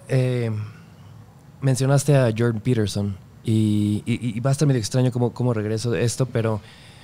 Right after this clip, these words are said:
hay, vi un video por ahí que, que él habla de la importancia de poder escribir,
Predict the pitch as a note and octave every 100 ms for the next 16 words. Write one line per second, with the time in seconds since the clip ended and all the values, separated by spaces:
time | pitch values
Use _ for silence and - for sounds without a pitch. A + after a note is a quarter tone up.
0 | - - - - - C3 C#3+ B2+ B2+ D3+
1 | E3+ D#3+ C#3+ C#3 C#3 A#2+ B2 - C3 A#2
2 | - - A#2 A#2 B2+ B2+ B2+ B2+ A2+ A2
3 | A2 G#2+ A#2 G#2+ C3 C3 C#3+ B2 A2+ A2+
4 | B2 A#2 - G#2+ C3 D3+